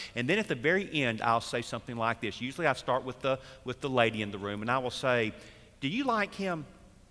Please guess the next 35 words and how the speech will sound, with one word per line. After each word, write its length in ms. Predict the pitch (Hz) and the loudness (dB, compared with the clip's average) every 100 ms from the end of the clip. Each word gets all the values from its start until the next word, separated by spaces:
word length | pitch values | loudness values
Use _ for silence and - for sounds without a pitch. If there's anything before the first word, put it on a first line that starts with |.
| - - - - - - - | -20 -20 -20 -20 -20 -16 -10
Do, 100 | 175 | -8
do 160 | 127 | -4
you 100 | 196 | -2
like 300 | 240 202 196 | 2 2 0
him?" 280 | 190 190 175 165 - - - - - - - | -4 -6 -6 -14 -20 -20 -20 -20 -20 -20 -4
And 220 | 139 131 | 0 4
ninety-nine 520 | 139 170 208 214 202 202 | 8 8 8 8 6 6
times 320 | 175 160 143 | 4 6 6
out 60 | |
of 80 | 147 | 4
a 60 | 143 | 2
hundred, 360 | 147 135 120 - - - | 2 2 0 -4 -14 -6
you 180 | 131 | -2
have 100 | 123 | 4
always 340 | 120 139 160 160 | 6 6 6 2
said, 340 | - 131 120 - | 0 2 0 0
"Oh, 440 | 226 226 240 233 - - - - - - - | 0 0 0 -2 -8 -18 -20 -20 -20 -16 -4
I 260 | 113 113 | 0 2
love 460 | 101 104 104 90 - | 0 0 2 2 0
him." 400 | - 208 - 208 - - - - - - - | -4 -4 -4 -6 -12 -20 -20 -20 -20 -20 -4
And 120 | 147 | 4
I 120 | 147 160 | 6 6
will 100 | 160 | 6
always 280 | 156 156 | 4 4
say, 360 | - 160 156 156 - | 0 2 2 0 -4
"Oh, 460 | 233 - 214 226 - - - - - - | 0 2 4 2 -4 -16 -20 -20 -20 -2
that's 240 | 233 233 | -2 0
wonderful." 580 | 226 196 202 190 202 185 - - - - - | -2 -2 -2 -2 -4 -6 -10 -20 -20 -20 0
That 140 | 202 160 | 2 6
wasn't 240 | 139 117 | 6 6
my 120 | 113 | 2
question. 500 | 110 113 104 - 127 131 - - - - | 4 4 2 0 -8 -10 -18 -20 -20 -6
Let's 100 | 185 | -4
try 220 | - 127 | 2 4
again. 400 | 101 101 110 113 | 4 4 2 0